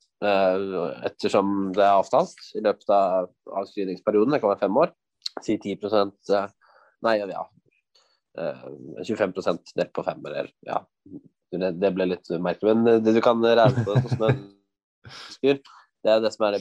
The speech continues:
Speaker 1: med depreciation, men i hvert fall, eh, i en kontantstrøm så vil det da bare telle med, eh, ved innkjøpet. Så si at bilen kostet fire hundre tusen,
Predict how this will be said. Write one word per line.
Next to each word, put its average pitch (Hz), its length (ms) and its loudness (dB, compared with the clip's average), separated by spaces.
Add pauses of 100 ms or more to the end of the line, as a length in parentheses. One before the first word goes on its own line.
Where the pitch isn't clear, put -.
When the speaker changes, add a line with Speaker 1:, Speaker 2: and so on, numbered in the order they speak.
(120)
Speaker 1:
med 107 220 -2
depreciation, 104 580 -6
men 117 120 2
i 120 40 6
hvert 113 160 4
fall, 123 180 2 (560)
eh, 92 220 -2 (160)
i 117 80 -2
en 120 260 -2
kontantstrøm 123 640 -2
så 123 100 -6
vil 107 240 0
det 101 160 0
da 113 60 2
bare 107 480 2
telle 87 320 -8
med, 92 240 -6
eh, 98 120 -4
ved 98 200 0
innkjøpet. 92 640 -4
Så 95 400 -2
si 104 160 -2
at 101 100 0
bilen 101 220 -2
kostet 101 260 -6
fire 98 160 0
hundre 90 140 -6
tusen, 120 300 -6